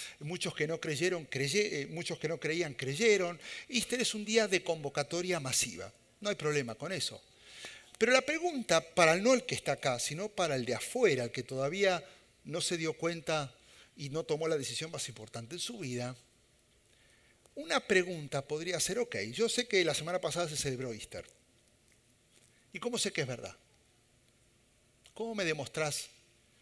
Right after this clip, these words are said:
que no es una tradición anual?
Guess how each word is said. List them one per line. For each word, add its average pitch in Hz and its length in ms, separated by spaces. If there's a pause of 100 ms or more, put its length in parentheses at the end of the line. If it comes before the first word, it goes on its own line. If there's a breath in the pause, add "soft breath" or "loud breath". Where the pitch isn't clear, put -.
(220 soft breath)
que 135 160
no 151 200
es 147 540 (200)
una 156 180
tradición 143 680 (120)
anual? 117 440